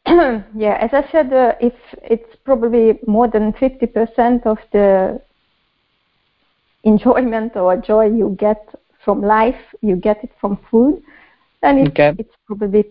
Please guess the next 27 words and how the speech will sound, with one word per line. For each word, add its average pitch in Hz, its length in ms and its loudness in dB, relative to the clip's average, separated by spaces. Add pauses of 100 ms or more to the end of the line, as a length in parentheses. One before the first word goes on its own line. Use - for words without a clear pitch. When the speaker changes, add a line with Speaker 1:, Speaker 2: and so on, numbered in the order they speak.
Speaker 1:
too 208 100 -6
much, 233 400 0
and 202 220 -2
then, 190 360 -2
uh, 185 200 -6
you 190 420 2
should - 360 -6 (120)
think 208 240 -2
about, 208 400 0
write, 196 380 0
write 185 320 -2
a 175 40 -6
list 185 400 0 (140)
of, 185 180 -10 (220)
uh, 180 360 2
the 170 180 -2
things 214 260 2 (140)
that, 190 200 -2 (140)
uh, 170 280 2 (400)
makes 185 240 -2
you 170 100 2
happy, 220 500 0
gives 175 280 -4
you 170 340 0 (180)
pleasure 247 500 0
and 170 200 -6
joy, 214 320 0